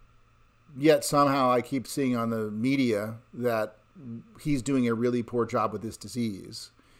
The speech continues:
Then how do I make those two things work? Well, the internet not only has the right information, it's also got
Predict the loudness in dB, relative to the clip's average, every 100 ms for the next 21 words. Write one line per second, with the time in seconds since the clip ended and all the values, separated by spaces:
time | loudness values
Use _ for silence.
0 | _ _ _ -8 -2 4 8 8 6 2
1 | 2 -2 -2 -6 -6 0 2 2 -2 0
2 | 2 2 -2 -16 _ -2 2 4 2 0
3 | -2 -10 _ 0 4 6 4 2 0 -2
4 | -2 6 8 8 2 -6 -10 -12 -12 0
5 | 2 2 0 -2